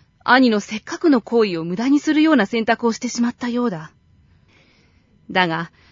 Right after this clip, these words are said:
今更後戻りはできないし、当初目指していたのと別方向に進むのも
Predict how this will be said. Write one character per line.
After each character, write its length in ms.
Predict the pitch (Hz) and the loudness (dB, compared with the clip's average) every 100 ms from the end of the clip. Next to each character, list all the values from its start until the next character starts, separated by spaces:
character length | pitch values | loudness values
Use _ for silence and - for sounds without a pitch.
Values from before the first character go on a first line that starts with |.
| _ - | _ -6
今 260 | 196 196 | 0 0
更 220 | 214 220 226 | 2 0 2
後 180 | 277 | 6
戻 220 | 262 233 202 | 6 8 6
り 80 | 185 | 2
は 100 | 185 | -2
で 140 | 196 | -4
き 100 | 240 | 0
な 120 | 240 | 2
い 60 | 196 | 0
し、 220 | - 185 _ _ _ _ _ | -6 -12 _ _ _ _ _
当 140 | - 370 | -2 0
初 180 | 302 185 | 2 0
目 120 | 180 | 0
指 180 | 214 262 | 0 -2
し 20 | |
て 120 | - | -4
い 60 | 185 | -4
た 140 | 208 | -2
の 100 | 190 | -2
と 140 | 175 165 | -4 -6
別 280 | 170 - | -6 -4
方 180 | 262 311 | 0 0
向 140 | 233 185 | 0 -2
に 80 | 170 | -4
進 320 | 190 185 226 | -8 0 2
む 80 | 226 | 2
の 140 | 185 | 0
も 240 | 160 - | -4 -10